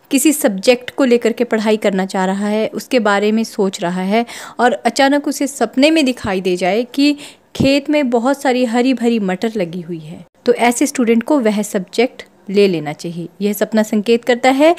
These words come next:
कि भविष्य में यह सब्जेक्ट उसके नौकरी के द्वार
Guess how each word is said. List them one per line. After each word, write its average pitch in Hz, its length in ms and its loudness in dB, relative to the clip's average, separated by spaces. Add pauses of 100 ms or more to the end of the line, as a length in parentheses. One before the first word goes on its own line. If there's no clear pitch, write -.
(380)
कि 311 220 6
भविष्य 254 540 2
में 330 340 2
यह 254 520 4 (500)
सब्जेक्ट 269 540 0
उसके 320 580 2 (320)
नौकरी 233 440 4
के 320 140 2
द्वार 233 420 2